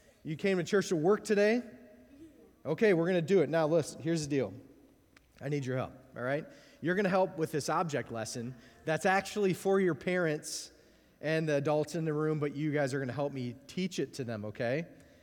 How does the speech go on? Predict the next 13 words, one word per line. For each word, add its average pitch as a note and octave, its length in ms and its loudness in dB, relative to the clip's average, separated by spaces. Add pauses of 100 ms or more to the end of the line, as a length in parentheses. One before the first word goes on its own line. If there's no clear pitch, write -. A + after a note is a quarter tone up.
(140)
Are - 80 -6
you C#3 140 -2
ready D#3+ 440 0 (600)
for B2+ 760 -2 (360)
the C3 100 -6
mission? B2 420 -6 (840)
Here's D#3 240 -2
the F3 80 -2
mission. D#3+ 360 -2 (380)
Listen E3 560 -4
very, D#3 560 -2
very C3+ 500 -2
carefully. A#2+ 640 -6